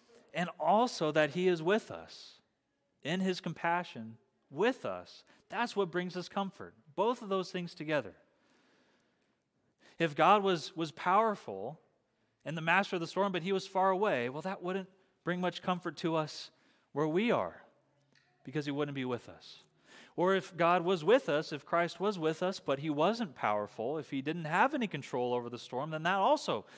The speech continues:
wouldn't bring any comfort because we would still be powerless. There would still be nothing that we could do.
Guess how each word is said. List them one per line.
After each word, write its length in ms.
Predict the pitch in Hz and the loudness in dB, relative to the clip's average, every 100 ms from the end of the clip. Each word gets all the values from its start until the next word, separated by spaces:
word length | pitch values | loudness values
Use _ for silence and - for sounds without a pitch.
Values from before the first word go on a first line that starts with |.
| - - | -20 -8
wouldn't 200 | 180 180 | -4 -2
bring 220 | 165 160 | -2 -4
any 120 | 165 156 | -4 -6
comfort 440 | - 160 170 147 | -4 -4 -4 -6
because 380 | 135 - 143 123 | -8 -6 -6 -4
we 160 | 135 | -6
would 120 | 151 147 | -4 -6
still 260 | - 151 | -6 -4
be 140 | 151 135 | -4 -6
powerless. 720 | - 135 147 147 156 - - - - _ - | 0 2 2 0 -6 -12 -20 -20 -20 _ -8
There 80 | 135 | -6
would 100 | 131 | -4
still 160 | 156 | -4
be 120 | 147 | -4
nothing 380 | 135 131 147 143 | 0 0 -2 -6
that 120 | 127 | -6
we 80 | 120 | -6
could 180 | 127 127 | -6 -6
do. 280 | 127 139 | -4 -4